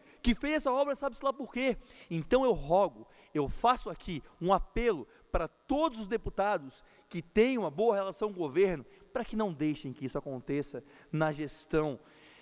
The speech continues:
atual, que não deixem essas obras acontecerem pra criarem mais pirâmides, mais elefantes brancos, que não deixem o executivo enterrar o dinheiro do pobre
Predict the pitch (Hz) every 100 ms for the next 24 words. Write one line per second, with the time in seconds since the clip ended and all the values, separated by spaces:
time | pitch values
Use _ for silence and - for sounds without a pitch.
0 | - - 147 - 135 127 117 - - 254
1 | 202 156 208 233 - 147 123 139 180 131
2 | 151 180 143 123 143 156 147 170 - 170
3 | 165 127 - - - 170 180 170 180 175
4 | 175 214 262 - - 226 220 240 180 123
5 | - - - - 190 254 220 220 196 -
6 | 220 214 139 127 214 226 - - - -
7 | - 202 208 165 131 202 226 - 131 -
8 | - 156 170 165 175 151 - 196 214 139
9 | - - - 208 220 254 202 180 240 277
10 | 254 202 214 247 247 220 - 262 302 311
11 | 151